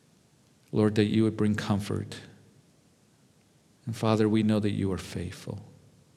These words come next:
And we know that you want to use us in the days in which we're in. I just pray that you would bless this teaching right now as,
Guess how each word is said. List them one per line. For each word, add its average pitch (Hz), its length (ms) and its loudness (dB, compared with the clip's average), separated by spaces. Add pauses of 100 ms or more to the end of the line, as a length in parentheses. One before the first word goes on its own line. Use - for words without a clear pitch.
(760)
And 107 100 6
we 113 100 8
know 113 160 8
that 107 120 4
you 107 180 4
want 113 180 6
to 110 60 6
use 104 400 4
us 90 220 -2
in 92 140 0
the 95 80 0
days 101 340 2
in 98 120 -2
which 95 220 -4
we're 95 240 0
in. 95 380 -6 (1040)
I 107 100 4
just 113 260 2
pray 113 300 6
that 107 160 4
you 110 220 2
would 104 160 4
bless 110 340 2
this 104 200 -2
teaching 104 560 0
right 92 240 -4
now 95 340 -4
as, 92 200 -6